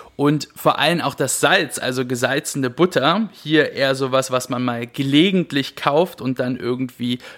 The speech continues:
nutzt, ist in der Bretagne tatsächlich eher so einfach Alltag. Also da wirklich Butter zu finden, die ohne Meersalz ist, ist da tatsächlich, ähm, was total Besonderes. Wenn wir jetzt auf den Triathlon nochmal schauen,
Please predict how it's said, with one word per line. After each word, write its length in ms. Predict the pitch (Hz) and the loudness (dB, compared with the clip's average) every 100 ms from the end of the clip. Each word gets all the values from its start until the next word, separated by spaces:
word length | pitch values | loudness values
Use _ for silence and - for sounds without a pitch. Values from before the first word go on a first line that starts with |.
| - | 2
nutzt, 360 | 160 190 - - - | 2 2 -2 -12 -12
ist 180 | - 135 | -6 -4
in 120 | - | 0
der 80 | 135 | 0
Bretagne 540 | 123 123 - 135 165 147 | 0 -2 0 0 2 0
tatsächlich 580 | 139 131 131 135 123 | 0 0 -2 -2 -6
eher 220 | 85 120 123 | -2 0 0
so 300 | 127 117 - | 0 -2 0
einfach 320 | 123 127 - | 0 0 0
Alltag. 540 | 147 160 - 104 - - | 0 0 -2 -8 -12 -6
Also 200 | 123 123 | -4 0
da 260 | 131 147 | 0 2
wirklich 340 | 147 143 139 - | 0 -4 -6 -2
Butter 240 | 165 151 | 0 0
zu 140 | - | -2
finden, 320 | 143 147 135 131 | -6 -4 -4 -6
die 140 | 127 | 0
ohne 240 | 139 147 | 2 4
Meersalz 440 | 131 147 180 131 - | 4 4 4 2 0
ist, 240 | 131 - - - | -4 -4 -10 -12
ist 160 | 143 135 | -6 -2
da 60 | 135 | 0
tatsächlich, 580 | 135 131 123 127 - - | 0 0 -2 -4 -6 -8
ähm, 300 | 117 120 117 | -6 -4 -4
was 140 | 117 | -6
total 480 | - - 113 113 110 - - _ - | -8 -8 -6 -6 -8 -16 -20 _ -10
Besonderes. 680 | 120 131 156 127 - - - - - _ | 0 4 4 0 -6 -20 -20 -20 -20 _
Wenn 100 | - | -2
wir 60 | 147 | 0
jetzt 100 | 147 | 0
auf 140 | 131 | -2
den 120 | 143 139 | -6 -4
Triathlon 480 | - 196 208 190 | 2 2 4 4
nochmal 440 | 185 180 180 160 147 | 4 2 2 0 -2
schauen, 500 | - - 156 170 196 | -4 0 2 2 0